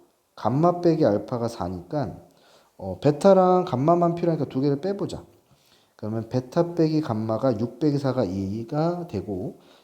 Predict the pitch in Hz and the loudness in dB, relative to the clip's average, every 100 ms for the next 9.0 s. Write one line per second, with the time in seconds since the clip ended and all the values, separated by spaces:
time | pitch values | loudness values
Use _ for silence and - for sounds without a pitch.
0 | - 120 147 143 - 160 170 165 156 - | -6 0 0 0 0 4 6 6 2 0
1 | 113 147 143 117 92 107 156 160 - 101 | 0 0 0 0 2 4 4 0 -2 -6
2 | 87 82 - 90 - 160 - _ _ _ | -6 -8 -10 -12 -10 -14 -16 _ _ _
3 | _ _ - 95 131 - 92 95 98 82 | _ _ -10 -4 -2 0 2 2 2 -2
4 | - 113 120 - 120 113 113 151 151 170 | -4 0 0 0 0 0 0 -4 0 -2
5 | 95 - - - 104 110 139 156 156 139 | -2 -10 -20 -6 2 4 4 2 -2 -6
6 | - 95 107 160 185 208 - - _ 117 | -4 -2 2 2 0 -2 -8 -20 _ -6
7 | - - 165 160 143 98 - 113 90 85 | -6 -8 -4 -2 0 0 -2 -4 -4 -4
8 | 101 82 95 170 113 92 85 - 87 143 | -8 -8 -10 -12 -10 -10 -12 -14 -14 -14